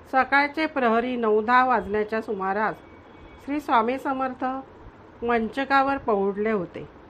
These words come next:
रावसाहेब ढवळे चौरी वारीत होते. छोटे र-, राजेसाहेब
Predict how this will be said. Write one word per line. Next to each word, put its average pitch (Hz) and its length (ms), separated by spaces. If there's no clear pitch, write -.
रावसाहेब 262 800
ढवळे 233 420
चौरी 254 400
वारीत 240 380
होते. 156 320
छोटे 262 500
र-, 226 520
राजेसाहेब 240 600